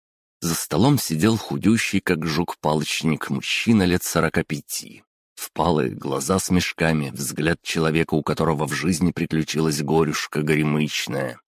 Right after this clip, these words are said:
и халат висит на острых плечах, как на вешалке. «Историю давайте», — попросил он. Саня историю на стол положил. Тот взял руками с желтыми от никотина ногтями. «Здрасте, что ли?»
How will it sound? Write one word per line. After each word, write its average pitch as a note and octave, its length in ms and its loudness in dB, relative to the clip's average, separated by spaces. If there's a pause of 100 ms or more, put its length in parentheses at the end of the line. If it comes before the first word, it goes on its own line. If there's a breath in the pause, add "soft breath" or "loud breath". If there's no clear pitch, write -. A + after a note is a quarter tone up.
(140)
и E3 60 2
халат E2+ 420 0
висит F2+ 340 -2
на E2+ 180 4
острых - 440 -4
плечах, D#2 540 -2
как - 220 -8
на C#2+ 200 -4
вешалке. C2+ 680 -6 (600)
«Историю E3+ 680 2
давайте», — G#2+ 720 2 (100)
попросил D#2+ 480 0
он. C2 260 2 (580)
Саня C#2+ 360 -4
историю D#2 500 0
на F2+ 120 4
стол - 340 -2
положил. D2+ 600 -2 (440)
Тот D#2 160 0
взял D2+ 340 -2
руками D2 500 -2
с C#2+ 60 -4
желтыми D#2 600 0
от D#2+ 160 -2
никотина D2 520 -4
ногтями. - 640 -6 (560)
«Здрасте, - 640 -2
что - 320 0
ли?» C#2+ 140 -4